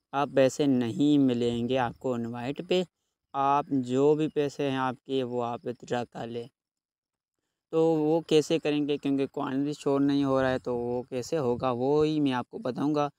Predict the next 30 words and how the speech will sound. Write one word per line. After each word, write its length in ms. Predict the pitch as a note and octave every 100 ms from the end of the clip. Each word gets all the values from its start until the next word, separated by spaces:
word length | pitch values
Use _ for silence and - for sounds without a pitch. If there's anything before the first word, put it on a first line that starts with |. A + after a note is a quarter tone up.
| _ _
लेकिन 300 | D3 C3+ C#3+
कॉइन्स 680 | C#3 C#3 C3+ C3+ C#3 C3+ - -
कभी 220 | C3 A#2+
भी 120 | A#2+
शो 240 | A#2 - B2
नहीं 260 | B2 A#2+
होगा 260 | B2+ C3 B2+
अब, 340 | - B2+ B2+ B2 _ _ _
क्योंकि 500 | C#3+ C#3 C#3+ - C3
जो 120 | B2+ B2+
प्रोजेक्ट 500 | - B2 B2+ C#3+ C#3+
है 60 |
वो 120 | B2
ख़त्म 400 | A#2 B2 - B2 B2
हो 240 | A#2 A#2+
चुका 260 | A2+ - -
है। 160 | - D3+ _ _ _ -
हाँ, 320 | D3+ D#3+ D#3
हो 200 | C#3+ E3+
सकता 300 | E3+ D#3 E3
है 160 | D#3 D#3
कि 200 | - C#3+
फ्यूचर 360 | C#3+ C#3+ C#3+
में 120 | C3+ B2+
ये 180 | B2 A#2+
प्रोजेक्ट 480 | C3 A#2+ B2+ B2 A#2+ B2+
दोबारा 360 | A#2 A#2+ C3+ D3+
लाएं, 340 | D3 C#3+ C#3+ - _ _ _
और 140 | D3+ D3+
उसकी 460 | D#3+ - E3 D#3+